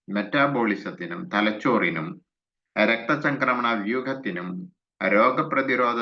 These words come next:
സംവിധാനത്തിനും ഏറ്റവും മികച്ച ഒന്നാണ്. നമ്മുടെ ഉപ അപചയ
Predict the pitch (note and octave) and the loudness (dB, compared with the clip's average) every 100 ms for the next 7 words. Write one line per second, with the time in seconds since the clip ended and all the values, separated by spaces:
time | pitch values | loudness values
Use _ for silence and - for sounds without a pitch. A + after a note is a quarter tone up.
0 | A2 G#2+ A2 A#2+ C3 C3 B2+ - F2+ E2+ | -2 -2 -2 0 0 0 -4 -6 -8 -8
1 | F2 - _ _ _ A2 B2+ C3+ C#3 C3 | -12 -16 _ _ _ 2 2 2 0 2
2 | G#2+ F#2+ F#2 G#2 - E2 C#2+ D2+ - - | 2 2 0 -4 -6 -6 -8 -8 -8 -18
3 | _ _ - G#2+ A2+ A2 A#2 A2 A2 B2+ | _ _ -4 0 2 2 0 0 2 2
4 | A2+ G#2+ G#2+ G#2+ G#2 | 4 2 0 -2 0